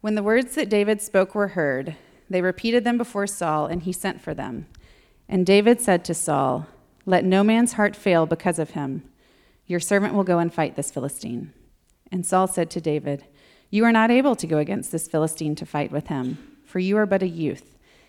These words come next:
and he has been a man of war from his youth." But David said to Saul, "Your servant used to keep sheep for his father, and when there came a lion or a bear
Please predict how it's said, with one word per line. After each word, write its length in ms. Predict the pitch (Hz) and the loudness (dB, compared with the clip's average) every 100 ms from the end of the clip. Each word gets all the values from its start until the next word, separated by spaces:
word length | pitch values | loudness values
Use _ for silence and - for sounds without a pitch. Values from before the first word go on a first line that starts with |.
| _ | _
and 140 | - 165 | -8 -4
he 200 | 214 214 | 0 2
has 140 | 202 | 2
been 140 | 180 175 | 0 0
a 60 | |
man 180 | 170 180 | 2 2
of 160 | 180 175 | 0 0
war 340 | 180 196 202 | 2 4 2
from 420 | 196 - 196 180 | 0 -6 0 0
his 220 | 160 156 | 0 -4
youth." 360 | 139 - 139 - _ _ _ _ _ _ _ _ | -6 -8 -10 -16 _ _ _ _ _ _ _ _
But 160 | - 165 | -6 0
David 300 | 170 170 170 | 0 2 0
said 180 | 160 151 | -4 -4
to 80 | |
Saul, 480 | 156 - 135 123 139 - _ _ _ _ _ - | -6 -4 -4 -4 -8 -12 _ _ _ _ _ -8
"Your 100 | 180 | -4
servant 360 | - 220 240 | 0 2 2
used 200 | 208 208 | 0 -2
to 40 | 208 | -6
keep 240 | - 208 | -6 -8
sheep 260 | - 214 - | -6 -6 -8
for 200 | - 170 | -4 -4
his 180 | 160 - | -4 -4
father, 500 | 156 143 - - 170 _ _ _ - | -4 -2 -4 -8 -12 _ _ _ -6
and 80 | 180 | 0
when 100 | 180 | 2
there 100 | 180 | 0
came 260 | 175 196 | 0 0
a 60 | 226 | 0
lion 440 | 202 175 170 175 | 2 2 2 0
or 160 | - 190 | 0 0
a 40 | |
bear 480 | 185 156 143 139 151 | 2 0 0 -2 -4